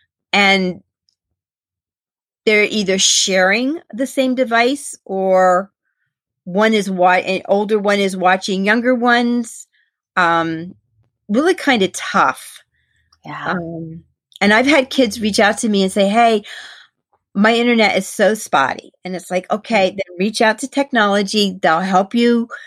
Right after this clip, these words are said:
Speaker 1: try to figure this out, get you a hotspot or whatever you need." But even so, I think kids are falling through the cracks.
Speaker 2: Yeah.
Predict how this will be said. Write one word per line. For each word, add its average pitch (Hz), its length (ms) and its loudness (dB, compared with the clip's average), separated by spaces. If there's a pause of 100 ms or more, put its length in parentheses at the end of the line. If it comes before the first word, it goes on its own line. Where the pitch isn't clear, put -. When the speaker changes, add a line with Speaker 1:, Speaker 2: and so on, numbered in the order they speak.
(460)
Speaker 1:
try 214 380 2
to 220 120 2
figure 233 380 -2
this 247 240 -2
out, 208 380 2
get 202 180 -6
you 226 80 -2
a 247 60 -2
hotspot 196 580 0
or 180 100 0
whatever 185 360 0
you 240 200 0
need." 202 600 -2 (760)
But 214 120 0
even 233 260 2
so, 226 300 2
I 196 100 4
think 202 280 -6 (280)
kids 240 240 -4
are 214 60 -6
falling 185 320 -4
through 175 120 -12
the 175 60 -16
cracks. - 540 -4 (260)
Speaker 2:
Yeah. 156 460 -6